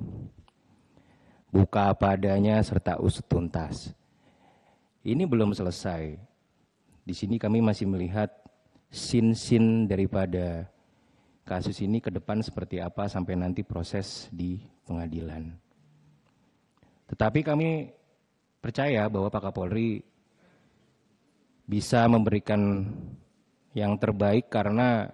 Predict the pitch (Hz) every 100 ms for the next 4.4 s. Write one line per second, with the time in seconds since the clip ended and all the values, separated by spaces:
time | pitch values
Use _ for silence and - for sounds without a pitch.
0 | - 113 104 101 110 127 120 110 110 104
1 | 95 98 - 107 98 98 98 98 107 104
2 | 107 113 107 117 113 104 82 82 _ _
3 | _ _ _ _ _ _ _ _ _ -
4 | 98 98 98